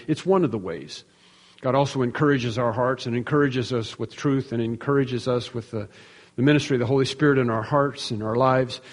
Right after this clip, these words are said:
But there's also times when there are obstacles in the way that we go through. And God puts those obstacles there in order that we might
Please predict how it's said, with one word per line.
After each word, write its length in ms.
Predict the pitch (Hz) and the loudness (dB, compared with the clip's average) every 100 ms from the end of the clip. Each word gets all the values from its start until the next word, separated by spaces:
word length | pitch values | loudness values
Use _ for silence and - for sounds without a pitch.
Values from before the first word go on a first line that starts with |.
| - | -10
But 140 | - 139 | -4 0
there's 120 | 147 | 4
also 300 | 175 220 202 | 4 4 2
times 320 | - 156 147 | 4 4 4
when 220 | 147 147 - 135 | 4 2 2 2
there 140 | 156 | 4
are 100 | 143 | 4
obstacles 600 | 160 185 - 185 147 123 | 4 2 0 -2 0 0
in 100 | 135 | 0
the 60 | 127 | 2
way 320 | 127 123 120 - - - | 4 4 2 -4 -20 0
that 220 | 135 - | 0 0
we 600 | 123 139 160 156 156 139 - - _ | 2 6 8 8 4 -2 -12 -20 _
go 160 | - 131 | 0 0
through. 540 | 127 143 156 131 87 - - - _ _ _ _ _ _ _ - - | 0 0 2 2 0 -10 -20 -20 _ _ _ _ _ _ _ -20 -2
And 160 | 139 139 | 2 4
God 240 | 147 127 | 4 2
puts 300 | - 208 208 | 4 2 4
those 240 | - 143 - | 2 0 2
obstacles 760 | 143 165 151 - 131 127 110 | 2 2 0 -4 -2 -4 -2
there 360 | 120 110 110 113 - - _ | -2 -2 -4 -8 -14 -20 _
in 140 | 143 147 | 2 6
order 240 | 160 165 | 6 6
that 220 | 143 131 | 6 4
we 160 | 143 143 | 4 4
might 320 | 139 131 123 | 4 4 0